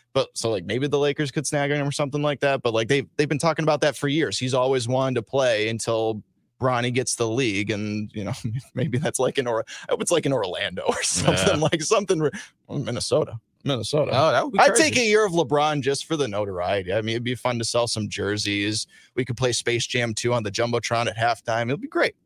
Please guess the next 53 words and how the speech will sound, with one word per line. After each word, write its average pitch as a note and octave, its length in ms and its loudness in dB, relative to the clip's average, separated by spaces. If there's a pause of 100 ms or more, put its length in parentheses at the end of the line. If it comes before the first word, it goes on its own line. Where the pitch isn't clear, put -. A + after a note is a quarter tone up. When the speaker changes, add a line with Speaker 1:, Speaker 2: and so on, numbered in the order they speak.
Speaker 1:
It'd - 300 -6
be G#3 100 2
great. A3 180 2 (120)
Speaker 2:
<laughs> - 60 -6 (500)
Speaker 1:
It'd D#3 100 -4
be D3 60 2
absolutely B2+ 420 0
great. E2 320 -8
So, A2 280 0 (280)
uh, F#3 180 6
yeah, F#3+ 220 4
um, F3 400 2
speaking F3 320 2
of D#3+ 60 4
the D3+ 40 4
Lakers, C#3+ 400 2
though, B2 220 0
the B2 120 0
Timberwolves A#2+ 460 -2
will D#3+ 80 0
play A#2+ 220 -2
the G#2+ 100 0
Lakers G2+ 500 -2
on G#2+ 260 -2
Friday. G#3 500 4
Then D#3+ 220 2
they C3 100 0
got A2+ 240 2
the A2+ 80 -2
Kings G3 800 0
and C#3 120 0
the A#2+ 60 -2
seventy-sixers E3 1000 0
as C3+ 180 0
well. B2+ 220 2
Those B2 160 0
will A#2 80 -2
probably A#2 240 -2
be G#2 160 -4
the G2+ 100 -8
three A2 280 -4
games G#2 340 -2
that G2+ 160 -4
they'll G#2+ 100 -2
play G#2+ 220 -2
until G#2+ 300 -4
we G#2+ 200 -2 (360)
talk C#3+ 260 4
to C#3 100 0
you B2+ 140 2
guys A#2 440 2
next A2+ 440 -2
week. A#3 420 -2